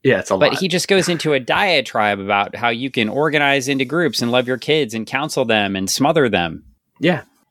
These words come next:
Speaker 2: And, and
Speaker 1: I
Speaker 2: clearly the best way to keep your kids off drugs is to hover over them and make them anxious, crazy beasts.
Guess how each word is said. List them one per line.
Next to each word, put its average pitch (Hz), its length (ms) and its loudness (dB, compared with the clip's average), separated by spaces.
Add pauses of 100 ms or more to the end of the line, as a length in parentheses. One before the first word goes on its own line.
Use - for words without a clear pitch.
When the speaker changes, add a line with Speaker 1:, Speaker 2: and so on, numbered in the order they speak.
(160)
Speaker 2:
And, 165 180 0
and 160 120 2
Speaker 1:
I - 40 -2
Speaker 2:
clearly 190 520 2
the 123 180 0
best 123 480 -4
way 113 640 2
to 104 480 0
keep - 320 -4
your 120 160 -2
kids 117 320 -2
off 107 220 2
drugs 120 340 2
is 104 220 -4
to 113 160 -4
hover 131 360 0
over 123 280 0
them 95 260 0
and 98 160 -6
make 107 280 -4
them 98 220 -2 (100)
anxious, 117 420 -4
crazy 113 480 2
beasts. - 640 0